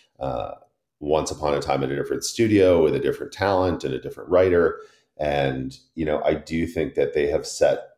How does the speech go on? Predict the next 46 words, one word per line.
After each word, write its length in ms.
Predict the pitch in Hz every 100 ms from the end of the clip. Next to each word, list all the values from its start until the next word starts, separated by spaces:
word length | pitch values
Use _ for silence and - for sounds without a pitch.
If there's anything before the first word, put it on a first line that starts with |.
| -
an 100 | 80
incredibly 460 | 78 - 80 80
high 160 | 76 80
bar 600 | 71 76 101 67 71 -
for, 420 | - 82 73 73 -
for 180 | 78 -
any 240 | 87 90
brand 380 | - 73 69 67
to 100 | 67
think 240 | - 69
about, 380 | 71 67 67 - - _ _ _ 67
um, 440 | 67 64 53 50 _ _ - -
you 80 | -
know, 100 | 82
exploiting 840 | 78 - - 82 76 71 67 67 67
some 200 | - 73
I 160 | 71 69
P 260 | - 69
that 180 | 65 67
they 140 | 71
may 180 | 65 65
have, 220 | 69 58
whether 240 | 69 85 98
it's 140 | 98
a 60 | 90
toy 260 | - 87
company 480 | 85 82 80 85 82
or 180 | 76 71
whether 240 | 73 76
it's 180 | 76 -
a, 200 | 78 73 - - _ _ -
you 80 | 76
know, 100 | 73
consumer 460 | - 71 85 78
products 340 | 73 71 73 -
company. 380 | 76 69 67 62
I 80 |
think 240 | 67 71 67
that, 200 | 69 65
um, 480 | 67 67 67 64 - _ _
it's, 440 | 76 73 - - _ _ _ _ _
it's 180 | 90 87
a 80 | 95
really 300 | 87 101 90
good 260 | 82 78
thing 200 | 60 50